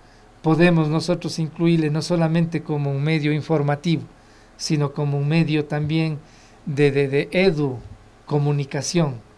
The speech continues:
Esto que usted decía que falta para socializar, y yo estoy a las órdenes, cualquier invitación suya,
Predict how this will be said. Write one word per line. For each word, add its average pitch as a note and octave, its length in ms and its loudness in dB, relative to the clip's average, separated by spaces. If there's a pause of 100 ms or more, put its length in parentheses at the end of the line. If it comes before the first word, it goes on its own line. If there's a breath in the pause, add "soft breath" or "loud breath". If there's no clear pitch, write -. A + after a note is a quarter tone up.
(440 soft breath)
Esto E3 300 -2
que E3 60 -8
usted E3+ 220 -2
decía D3 340 -2
que C3+ 100 -10
falta D3+ 460 0
para C3 180 -10
socializar, C#3+ 680 -6
y C3+ 80 -4
yo D3 80 0
estoy E3 240 -2
a E3 80 2
las E3 160 -2
órdenes, E3 540 -2 (520 soft breath)
cualquier D#3+ 480 0
invitación E3+ 560 -2
suya, E3+ 480 -2